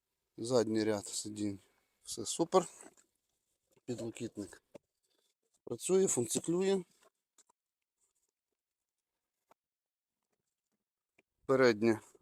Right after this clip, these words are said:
пасажирське місце. Дверна карта в ідеалі. Так, тут ми возили, вложили додатковий коврик, щоб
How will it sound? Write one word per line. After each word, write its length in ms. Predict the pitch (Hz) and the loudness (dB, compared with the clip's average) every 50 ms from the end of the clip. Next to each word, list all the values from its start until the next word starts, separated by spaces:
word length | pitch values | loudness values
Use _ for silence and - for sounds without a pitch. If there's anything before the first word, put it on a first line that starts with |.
| _ _ _ | _ _ _
пасажирське 640 | - 110 - - 123 104 110 107 - - - - 113 | -2 0 0 0 0 -2 0 0 0 0 0 -2 -4
місце. 420 | 110 110 107 - - - 120 117 - _ _ _ _ _ _ _ _ _ _ _ _ _ _ _ _ _ _ _ _ _ _ _ _ _ _ - 107 | -4 -2 -2 -2 -4 -4 -6 -8 -12 _ _ _ _ _ _ _ _ _ _ _ _ _ _ _ _ _ _ _ _ _ _ _ _ _ _ -16 -6
Дверна 320 | 104 110 110 113 110 104 | -4 -2 0 0 0 -2
карта 460 | - - 104 101 95 - - 104 - - _ _ _ _ _ _ _ _ _ _ _ _ _ - | -2 -2 -4 -4 -4 -8 -12 -14 -14 -14 _ _ _ _ _ _ _ _ _ _ _ _ _ -16
в 40 | 107 | -10
ідеалі. 480 | 104 110 120 131 147 160 170 170 165 - - - - | -6 -2 0 0 2 2 0 -2 -4 -6 -12 -12 -8
Так, 260 | 98 95 - - - - - - _ _ _ - - _ _ _ | -6 -6 -6 -8 -14 -20 -20 -20 _ _ _ -20 -20 _ _ _
тут 140 | - - - _ - | -20 -20 -20 _ -8
ми 180 | 143 120 113 | -6 -6 -6
возили, 540 | 101 101 117 120 131 170 185 196 190 175 165 - - - _ _ _ _ - - - | -6 -6 -6 -4 0 0 2 2 2 0 0 -4 -14 -20 _ _ _ _ -20 -10 -4
вложили 340 | 117 117 117 131 139 143 127 | -4 -2 0 0 0 0 2
додатковий 460 | 127 131 120 - - 131 123 120 113 | 2 2 2 0 -2 -2 -2 0 0
коврик, 280 | - 151 147 143 123 | 2 2 2 2 2
щоб 200 | - - 123 110 | 0 -2 -4 -4